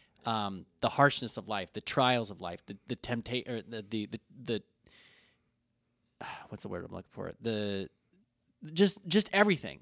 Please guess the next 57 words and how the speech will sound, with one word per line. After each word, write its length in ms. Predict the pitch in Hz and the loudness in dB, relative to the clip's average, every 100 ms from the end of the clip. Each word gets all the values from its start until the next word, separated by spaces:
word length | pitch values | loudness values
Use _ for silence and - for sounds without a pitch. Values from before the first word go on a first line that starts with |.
| 113 | -4
The, 80 | 143 | -4
the 140 | 131 | 0
school 260 | - 208 214 | 2 8 8
of 80 | 143 | 10
hard 220 | 160 143 | 8 8
knocks. 260 | 135 - | 2 2
I 80 | 156 | 4
don't 80 | 170 | 4
know 80 | 151 | 4
how 140 | 139 | 4
you 120 | 123 | 4
put 200 | 110 135 | 4 4
it, 100 | 113 - - - - | 4 0 -12 -20 4
but 200 | - 143 | 10 10
whether 200 | 160 165 | 10 10
it's 140 | 147 - | 10 6
the 80 | 131 | 8
way 160 | 151 | 12
you 100 | 185 | 12
were 140 | 160 147 | 12 12
raised 480 | 156 151 151 139 | 10 10 8 4
or 20 | 120 | 0
some 220 | - 147 | 0 2
of 20 | |
the 60 | 131 | 2
things 240 | 160 143 | 0 0
that 100 | 139 | 0
went 160 | 139 139 | 2 2
in, 240 | 139 135 - | 2 0 0
on 220 | 139 139 | 0 2
in 60 | 131 | 2
your 100 | 127 | 4
life 260 | 127 127 | 4 4
when 80 | 131 | 0
you 80 | 120 | -2
were 60 | |
young, 180 | 117 123 - - - | 0 0 -2 -12 -6
you're 120 | 151 | 2
just, 280 | 156 180 - - | 6 6 4 -4
you 160 | 139 139 | 0 4
want 260 | 139 180 | 6 6
something 400 | - 156 135 120 | 6 0 0 2
real 380 | 127 151 147 143 - | 6 8 8 6 2
because 240 | - 131 | -4 -2
you, 80 | 139 131 | -2 0
that's 200 | 139 - | 0 0
what 140 | 135 | -4
you've 80 | 127 | -4
experienced 420 | 117 - 143 120 | -4 -2 0 0
your 120 | 123 | -2
whole 100 | 117 | -2
life, 260 | 117 110 95 - - - | -2 -2 -4 -12 -20 -8
and 120 | 139 | -2
you're, 220 | 131 127 - _ | 0 0 -2 _
you're 360 | 135 127 123 - _ - | -2 0 0 -2 _ -16
completely 440 | 135 - 202 196 | -10 6 6 8
against 380 | 160 147 123 - | 4 4 2 -4